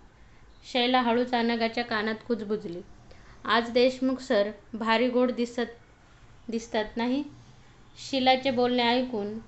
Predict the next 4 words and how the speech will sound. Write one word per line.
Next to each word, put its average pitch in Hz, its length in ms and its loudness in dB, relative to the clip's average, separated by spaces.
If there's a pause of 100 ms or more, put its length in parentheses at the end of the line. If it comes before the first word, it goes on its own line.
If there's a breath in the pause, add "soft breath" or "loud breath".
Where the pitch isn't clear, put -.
(180)
अनघा 240 420 0
चक्क 247 400 -6 (240)
लाजली. 214 520 -2 (840)
जणू 254 260 2